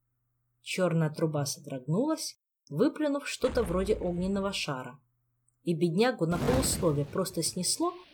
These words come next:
и размазало по стенке. В буквальном смысле. Да рассуждался философ.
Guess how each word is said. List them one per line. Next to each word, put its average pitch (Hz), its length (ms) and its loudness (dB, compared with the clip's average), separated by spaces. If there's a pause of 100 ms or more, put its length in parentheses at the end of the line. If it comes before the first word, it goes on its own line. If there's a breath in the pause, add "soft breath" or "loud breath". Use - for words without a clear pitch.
(200)
и 180 120 2
размазало 180 520 2
по 175 140 -8
стенке. - 580 -2 (760)
В 247 140 0
буквальном 240 560 2
смысле. - 580 -4 (920)
Да 165 180 2
рассуждался 208 800 4
философ. - 640 -4